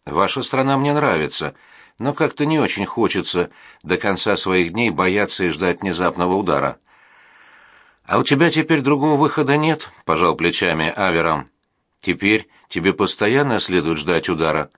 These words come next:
«Почему это?» удивился Сергей. «Встречусь с Саулией лицом к лицу». «Ты получишь еще как минимум десяток крутых кровников»,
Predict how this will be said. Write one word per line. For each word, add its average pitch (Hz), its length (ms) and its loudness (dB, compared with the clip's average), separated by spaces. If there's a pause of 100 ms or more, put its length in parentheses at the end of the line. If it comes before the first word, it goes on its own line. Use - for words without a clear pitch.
(420)
«Почему 82 540 -2
это?» 117 340 -4 (680)
удивился 110 540 0
Сергей. 110 440 0 (540)
«Встречусь - 500 -2
с - 40 -4
Саулией 92 580 4 (100)
лицом 98 380 0
к - 80 -10
лицу». 131 440 -2 (1000)
«Ты 104 140 2
получишь 113 520 0
еще 123 280 -2
как - 180 -2
минимум 123 500 -2 (420)
десяток 123 680 0
крутых 101 440 0
кровников», 80 640 0